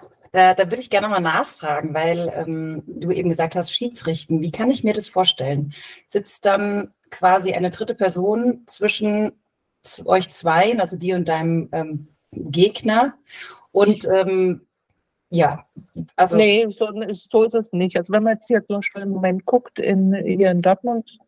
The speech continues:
Speaker 2: zum Beispiel bei diesem Turnier, also verschiedene Turniere, aber jetzt zum Beispiel das eine Turnier, wo das irgendwie, ähm, äh, eine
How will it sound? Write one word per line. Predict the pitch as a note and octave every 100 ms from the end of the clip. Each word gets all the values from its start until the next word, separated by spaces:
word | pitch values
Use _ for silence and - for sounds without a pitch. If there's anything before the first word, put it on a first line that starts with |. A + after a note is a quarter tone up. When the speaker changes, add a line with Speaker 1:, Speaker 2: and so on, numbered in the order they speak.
| _
Speaker 2:
zum | A3 G#3+
Beispiel | G#3+ G#3+ - -
bei | F3+
diesem | F3+ F3 F3
Turnier, | - F#3 G#3 A3+ A3+ - - -
also | F#3+ F3 E3+ F3
verschiedene | F#3 G3+ F#3+ F3
Turniere, | F3+ G3 A3+ B3 G#3+
aber | F3+
jetzt | E3+ -
zum | F3+
Beispiel | F#3 F3
das | E3+ -
eine | F3 F3 F3
Turnier, | F#3 F#3 G3+ G3+ - - -
wo | F#3+ F3+
das | F#3 F3
irgendwie, | - F3 F#3 F3+ F3 F3+ F3 F3 F3+
ähm, | F3 F3 F3 E3+ E3 -
äh, | - A#4 - - _ _ -
eine | F#3 F3